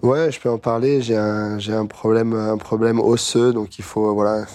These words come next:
il faut, il faut le soigner, il faut solidifier, euh, l'os, le cartilage, pour que, pour que je ne sois plus embêté avec ça dans, dans le futur. Euh,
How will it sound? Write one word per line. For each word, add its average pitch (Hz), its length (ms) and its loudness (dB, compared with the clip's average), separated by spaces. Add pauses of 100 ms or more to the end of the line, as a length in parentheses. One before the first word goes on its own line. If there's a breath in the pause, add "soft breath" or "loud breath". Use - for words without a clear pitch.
il - 80 -12
faut, - 160 -4
il 107 80 -2
faut - 140 -4
le 107 60 -2
soigner, 113 580 2
il 120 60 -2
faut 110 220 -2
solidifier, 113 800 0
euh, 104 200 -2 (760 loud breath)
l'os, 113 460 2
le 110 60 -4
cartilage, 117 800 -2 (200)
pour 107 180 -8
que, 107 280 -2
pour 101 260 -8
que 110 120 -2
je 107 100 -2
ne 107 60 -2
sois 107 180 -2
plus 110 240 -4
embêté 107 400 0
avec 104 220 2
ça - 160 -2
dans, 104 320 -6
dans 107 140 -4
le 107 60 -4
futur. 123 560 -4
Euh, 104 460 -8